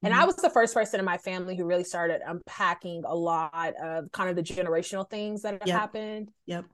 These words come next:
Speaker 1: And that, that's a heavy thing to carry, right? And
Speaker 2: Ooh.
Speaker 1: I know that for me working, me being successful, me, me moving to New York, me getting the job titles and all of that, I know that that was a sense of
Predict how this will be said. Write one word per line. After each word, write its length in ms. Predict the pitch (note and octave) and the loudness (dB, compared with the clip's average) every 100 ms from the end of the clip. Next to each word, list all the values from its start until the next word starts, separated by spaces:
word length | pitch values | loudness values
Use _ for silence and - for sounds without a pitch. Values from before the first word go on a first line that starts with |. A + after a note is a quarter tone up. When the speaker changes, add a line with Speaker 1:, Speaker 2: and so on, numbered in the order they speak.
| _ | _
Speaker 1:
And 120 | G3+ A3+ | 0 2
that, 180 | D4 | 4
that's 180 | B3+ D#4 | 4 6
a 60 | A#3 | 4
heavy 380 | A3 G3 F#3 F#3 | 6 4 2 -4
thing 160 | F3+ - | -8 -8
to 80 | F3 | -6
carry, 440 | F#3+ D#3+ C#3+ F3 - | -2 -2 -2 -6 -6
right? 340 | F3+ F#3 G#3+ - _ _ _ - | -2 -2 -2 -8 _ _ _ -2
And 200 | F#3+ F#3+ | 2 6
Speaker 2:
Ooh. 260 | C4 E3+ - _ - - _ _ _ _ _ _ - | 6 4 -2 _ -14 -14 _ _ _ _ _ _ 0
Speaker 1:
I 220 | G#3 G#3+ | 4 4
know 400 | G#3 G#3 G3+ G3+ | 4 8 8 8
that 480 | G3 F#3 F3+ - - | 6 4 0 -4 -2
for 120 | G3+ | 2
me 200 | G#3 G#3 | 2 4
working, 420 | F#3 G3 G3 A3+ | 6 6 4 -2
me 180 | G3+ G3 | -2 -2
being 160 | F#3 F#3+ | -4 -4
successful, 680 | F#3+ F3+ G3+ F#3+ - F#3+ F#3 | -6 -6 -4 -4 -2 0 0
me, 520 | F3+ E3+ F3+ F3+ E3 - | -2 -4 -6 -6 -6 -2
me 180 | G3 G3 | 0 2
moving 300 | G3 G3 F#3+ | 2 0 -2
to 140 | G#3 | -6
New 140 | G3 | -4
York, 320 | F#3+ F#3+ F#3 G3 | 4 4 4 2
me 100 | F#3+ | 0
getting 180 | F#3 | 0
the 60 | F#3 | 0
job 300 | F3 F3+ F3+ | 0 0 -2
titles 340 | - F#3 F3+ F3+ | -4 0 0 -2
and 100 | E3 | -2
all 160 | F3 | 0
of 60 | G3 | 0
that, 240 | G#3+ A3+ - - | 0 -2 -6 -4
I 160 | F#3 F#3 | -2 2
know 180 | G3 F#3 | 2 2
that 180 | F#3 - | 0 2
that 220 | F#3+ - | 2 4
was 220 | F#3+ F3 | 2 0
a 100 | F3+ | -4
sense 540 | - - G#3 F#3 - - | -4 -4 -4 -4 -8 -6
of 540 | F#3 F3 E3+ E3+ F3+ | -2 0 0 0 -4